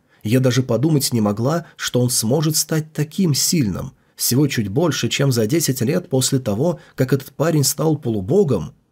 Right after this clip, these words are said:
Но ночная императрица, как и многие, не знала, что Хан Сеня не было в святилище целых десять лет. Хан Сень продолжал стоять на месте,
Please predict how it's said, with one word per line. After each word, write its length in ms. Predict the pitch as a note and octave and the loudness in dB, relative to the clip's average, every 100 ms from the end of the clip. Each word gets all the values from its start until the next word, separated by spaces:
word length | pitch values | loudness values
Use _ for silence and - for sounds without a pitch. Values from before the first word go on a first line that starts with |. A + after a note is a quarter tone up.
| _ _ - | _ _ -6
Но 160 | A2+ C#3 | 0 2
ночная 520 | B2+ - C#3+ D#3+ C3+ | 2 0 0 0 2
императрица, 680 | B2+ B2 A2 D3 F3 - A#2+ | 0 0 -2 -2 -2 0 -2
как 220 | A2+ - | -2 -2
и 20 | |
многие, 580 | A2 B2+ F3 A#2 F2 - - - | -2 2 0 0 -4 -6 -12 -2
не 140 | F#3 | 2
знала, 380 | F3+ D#3 F#3 D#3 | 2 2 2 2
что 180 | - C3+ | 2 0
Хан 240 | B2+ B2 | 0 -2
Сеня 520 | A2+ - G3 B2 - - - - | 0 0 0 0 -4 -12 -16 -2
не 260 | C#3+ G3+ | 2 2
было 220 | F3+ D#3 D3 | 2 2 2
в 40 | |
святилище 840 | - A#2+ - G3 F3+ - F#3 F3+ - - | 0 -2 0 0 0 0 0 -2 -6 -6
целых 520 | - F#3+ F#3 F3 D3+ | -2 2 2 2 2
десять 440 | C#3 D#3+ D3 D3+ D3 | 0 0 0 0 -2
лет. 360 | A#2 G2+ - _ _ _ _ _ _ _ _ _ _ - | -2 -4 -12 _ _ _ _ _ _ _ _ _ _ -14
Хан 220 | - G2+ | -2 0
Сень 460 | F#2+ - F#3 G3 D#3 | 2 2 2 2 2
продолжал 580 | D#3 D#3 D3 C3+ E3+ E3 | 2 2 2 2 2 2
стоять 460 | - D3+ D3+ C#3+ | 0 2 2 2
на 120 | D3+ C#3 | 2 2
месте, 600 | A#2+ - - - A#2 | 2 0 -2 -4 -8